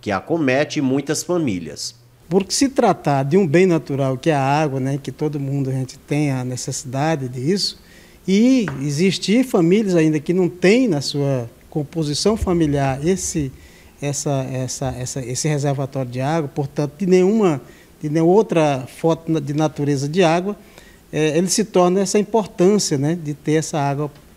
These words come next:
Speaker 2: pelo menos pra beber. Agora, vale re-, ressa-, ressaltar que nós estamos trabalhando com dois, dois tipos de tecnologia social. Uma é a primeira água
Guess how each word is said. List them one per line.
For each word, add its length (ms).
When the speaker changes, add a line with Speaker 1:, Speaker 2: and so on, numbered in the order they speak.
Speaker 2:
pelo 140
menos 160
pra 100
beber. 420
Agora, 440
vale 320
re-, 260
ressa-, 380
ressaltar 680
que 60
nós 140
estamos 180
trabalhando 480
com 160
dois, 420
dois 260
tipos 280
de 60
tecnologia 600
social. 560
Uma 340
é 160
a 60
primeira 420
água 320